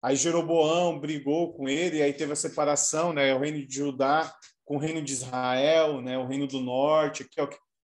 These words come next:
em azul, né? Aqui na, no mapa, né? Que tá aqui do lado. Esse azul é o reino do norte,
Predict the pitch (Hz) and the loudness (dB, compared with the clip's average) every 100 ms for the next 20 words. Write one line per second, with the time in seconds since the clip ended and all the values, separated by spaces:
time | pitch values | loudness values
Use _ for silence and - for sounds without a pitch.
0 | _ 147 160 156 131 175 156 143 139 135 | _ -4 0 0 0 -2 0 -2 -2 -6
1 | 156 151 143 139 147 147 143 135 117 110 | -6 -4 -2 -2 0 2 2 0 -6 -6
2 | 123 123 _ _ 117 120 113 120 123 113 | -8 -10 _ _ -10 -8 -8 -10 -8 -6
3 | 104 95 _ _ _ _ _ _ 147 156 | -6 -8 _ _ _ _ _ _ 0 0
4 | 175 160 151 123 151 151 139 147 151 143 | 2 2 2 0 0 2 2 2 -4 -6
5 | 147 143 135 143 165 180 - 220 | -4 0 2 2 2 -2 -8 -10